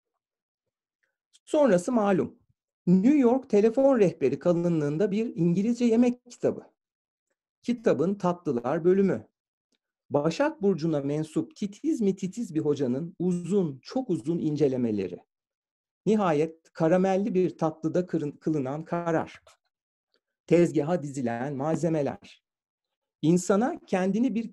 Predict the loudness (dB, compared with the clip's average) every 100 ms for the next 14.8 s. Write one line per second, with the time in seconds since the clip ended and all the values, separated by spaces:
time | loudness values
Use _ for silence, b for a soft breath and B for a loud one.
0 | _ -4 0 2 2 0 2 2 2 -2
1 | -2 -2 -2 -2 -4 -6 -8 -10 -8 -10
2 | -8 -8 -6 -4 -4 -4 -8 _ -4 -2
3 | -2 -4 -4 -8 -6 -8 -6 -6 -4 -4
4 | -2 -2 -4 _ _ _ _ _ _ _
5 | _ -2 0 0 0 -4 -6 -6 -4 -6
6 | -10 _ _ -2 -2 -2 -4 -2 -2 -6
7 | -4 -6 -4 -4 -2 -4 -4 -6 -4 -4
8 | -4 -8 -6 -4 -2 0 -2 -4 -6 -4
9 | -4 -4 -8 -10 _ -20 -2 0 0 -2
10 | -4 -6 -4 -2 -4 -4 -4 -8 -10 _
11 | -10 -10 -12 _ _ _ _ _ _ _
12 | _ _ _ _ _ _ _ _ _ _
13 | _ _ _ _ _ _ _ 2 4 6
14 | 4 4 4 6 4 2 -4 -4